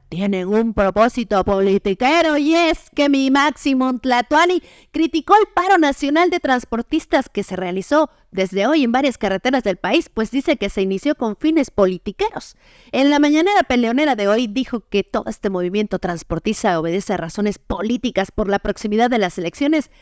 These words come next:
y no que no se haya atendido el tema de seguridad. Pero, ay, bebé, ahora sí creo que estabas muy, muy perdido porque estos paros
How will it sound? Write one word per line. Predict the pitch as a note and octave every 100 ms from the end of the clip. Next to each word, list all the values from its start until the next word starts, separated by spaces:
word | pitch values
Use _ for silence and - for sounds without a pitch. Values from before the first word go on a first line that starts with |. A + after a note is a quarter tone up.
| _ -
y | E4+
no | G#4 G#4+ G#4+
que | E4
no | D#4+ E4+
se | F#4
haya | E4
atendido | - B3+ C#4+
el | C4
tema | C#4 C#4 B3
de | F#3
seguridad. | F#3+ F3+ F#3+ B3+ C4+ _ _ _ -
Pero, | A3 G#3
ay, | G#3 A3
bebé, | G3 F#3+ F#3+ G#3 A#3
ahora | A3 A#3
sí | B3 B3+ A3 _
creo | B3 B3+ C4+ F4 F4+ -
que | A3+ G3+ - _ _ _ -
estabas | G3+ - G#3+ G#3 G3+
muy, | B3+ F4 G4 D4+
muy | C4+ D#4
perdido | D#4 A3 G#3 A#3+ G#3+
porque | G3+ - F4+
estos | - B3 A#3+
paros | - B3 D4 F4+